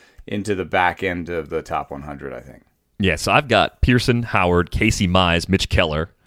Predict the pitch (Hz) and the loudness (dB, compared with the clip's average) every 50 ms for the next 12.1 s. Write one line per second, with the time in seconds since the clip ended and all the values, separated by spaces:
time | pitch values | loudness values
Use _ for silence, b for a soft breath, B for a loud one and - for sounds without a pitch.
0 | _ _ _ _ - 95 107 110 - - - - 110 107 - - - 104 92 - | _ _ _ _ 0 2 2 2 0 -2 0 2 4 4 4 4 2 2 0 2
1 | - 101 95 90 - - 80 - 78 87 87 87 87 - 87 85 92 101 104 117 | 2 2 2 2 2 -2 -8 -4 0 2 2 2 2 2 0 -2 -2 0 2 4
2 | 113 117 113 95 90 110 110 - - - - 90 85 90 85 85 87 87 87 90 | 4 6 4 4 4 4 4 2 2 0 0 2 2 2 2 4 4 4 2 2
3 | 82 - - - 85 85 90 90 - - 95 98 90 - - 92 92 92 92 101 | 0 -4 -8 -4 -2 0 0 0 0 0 0 0 0 2 2 2 2 2 2 2
4 | 101 104 107 92 85 87 87 87 87 90 90 - - 85 87 87 85 85 82 - | 2 2 0 -2 -4 -4 -2 -2 -2 -4 -4 -2 2 4 4 6 4 4 2 0
5 | - - - 98 90 82 78 82 78 - - 107 101 - - - 85 80 76 67 | -2 0 2 4 4 4 4 0 -2 -2 -2 -4 -4 -4 -2 -2 -2 -2 -2 -4
6 | - - - 90 82 78 - - - 107 98 87 92 87 87 90 - - 80 82 | -8 -6 -2 -2 -2 -2 -4 -2 0 0 0 2 0 0 -2 -2 -2 -2 -2 -2
7 | 80 76 78 76 78 82 82 - - 82 78 78 - - 80 80 78 78 - 90 | -2 -4 -2 0 0 0 0 0 0 0 0 -2 -2 -4 -2 -2 -2 -2 -2 0
8 | 85 85 82 80 - - 76 - - 80 82 80 78 - - 90 82 82 80 78 | 0 0 0 0 -2 -4 -6 -4 -4 -2 -2 -2 -2 0 2 2 2 2 2 0
9 | 78 76 b b b b b b 127 127 117 107 - - 110 110 101 - 107 92 | -2 -4 b b b b b b 0 2 2 0 0 2 2 2 2 2 2 0
10 | - - 95 87 90 90 85 78 73 85 80 85 87 85 87 78 - 85 73 - | 0 0 2 4 4 4 4 4 4 4 4 4 4 2 0 -2 -2 -4 -4 -2
11 | - 82 82 80 76 78 - 90 87 85 82 82 76 76 76 78 87 98 110 113 | 0 0 0 0 -2 0 2 4 4 6 6 4 2 2 0 2 4 4 4 4
12 | - - | 2 0